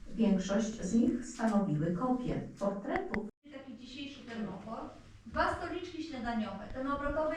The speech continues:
Speaker 2: w blatach to jest niby kelner, hrabia mógł się sam obsłużyć. Malutka szafeczka za łóżkiem służyła do przechowywania i suszenia cygar.
Speaker 1: Sypialnia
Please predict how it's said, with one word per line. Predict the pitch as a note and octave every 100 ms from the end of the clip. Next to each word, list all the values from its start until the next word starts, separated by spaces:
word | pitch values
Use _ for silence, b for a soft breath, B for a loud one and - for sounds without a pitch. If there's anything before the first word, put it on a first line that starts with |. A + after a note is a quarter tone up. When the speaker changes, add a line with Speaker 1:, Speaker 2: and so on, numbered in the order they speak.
| D#4+
Speaker 2:
w |
blatach | D#4 D#4+ E4 D4+
to | C#4
jest | C#4 -
niby | D4+ D4+
kelner, | D#4 D4+ C4+ A3 - A3+
hrabia | C4 B3+
mógł | B3+ B3+
się | B3+
sam | B3 A#3+ A3
obsłużyć. | G#3+ - G#3 G#3 B3+ D4 - B B -
Malutka | C4+ F4 F4+ - E4+
szafeczka | D#4+ D4+ D#4+ - D4+ C#4+
za | C#4
łóżkiem | D#4 D#4+ D#4+ D4+ D4+
służyła | C#4+ D4 D4 C#4+
do | D#4 D#4+
przechowywania | D4 D4 C#4 B3+ C4 C#4+ C#4 C4+ - - - -
i | -
suszenia | - G3 F#3+ - -
cygar. | - - - - A3 - - - - - G2+ - F#2+ F#2+ - - - - - A3
Speaker 1:
Sypialnia | G#3 B3 D4+ F4+ C4+ G#3+ G3+